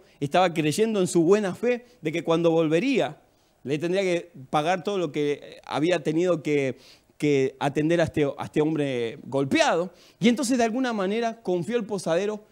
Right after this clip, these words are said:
y este buen samaritano, como después en todo el mundo, en todas las historias, Cristo, Jesús, lo recordaría, y nosotros también, accionó no solamente cuida-, cuidando sus, o curando sus heridas,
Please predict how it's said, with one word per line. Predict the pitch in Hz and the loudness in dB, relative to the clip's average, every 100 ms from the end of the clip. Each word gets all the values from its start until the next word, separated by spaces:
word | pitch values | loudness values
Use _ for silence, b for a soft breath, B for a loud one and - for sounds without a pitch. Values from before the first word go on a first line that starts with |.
| b - | b -8
y | 175 226 | -2 0
este | - 226 | 0 0
buen | 180 190 233 | 2 2 0
samaritano, | 220 185 147 135 127 170 139 123 | -2 -2 -2 -2 0 0 0 -2
como | 139 139 | -2 -2
después | 135 190 180 170 | -2 -2 0 0
en | 156 147 | 0 0
todo | 214 220 226 220 220 220 214 208 | 0 0 2 2 2 2 2 2
el | 175 | 2
mundo, | 202 202 165 139 123 B - | 4 4 2 0 -2 B -2
en | 175 156 | 0 2
todas | 220 214 | 2 2
las | 175 - | 0 -2
historias, | 156 - 220 170 135 - | -6 0 0 0 -4 -2
Cristo, | 233 247 165 - 135 120 B | 0 0 -2 -4 -4 -4 B
Jesús, | - 175 165 - 151 123 b b - | -2 0 2 2 0 -2 b b -6
lo | 135 151 | -4 -2
recordaría, | 147 - 165 147 156 254 202 240 _ b b _ _ _ - - - | -4 -4 -2 0 0 2 2 -2 _ b b _ _ _ -20 -18 -14
y | 87 | -10
nosotros | 104 180 180 175 | -4 -2 -2 2
también, | 180 190 202 214 208 _ b b b b - | 2 4 2 0 -8 _ b b b b -6
accionó | 160 170 - 175 180 156 | -4 -2 -2 -2 0 0
no | 214 | 0
solamente | 226 190 170 170 156 143 | 0 0 0 -2 -2 -6
cuida-, | 139 147 165 202 151 | -4 0 0 -2 -4
cuidando | 151 165 190 214 180 | 0 2 0 -2 -4
sus, | - 135 - - | -4 -8 -10 -8
o | 123 120 | -8 -4
curando | 147 165 170 | -2 0 -2
sus | 156 147 117 - | -2 -4 -6 -4
heridas, | 139 156 190 147 147 | -2 0 0 0 -4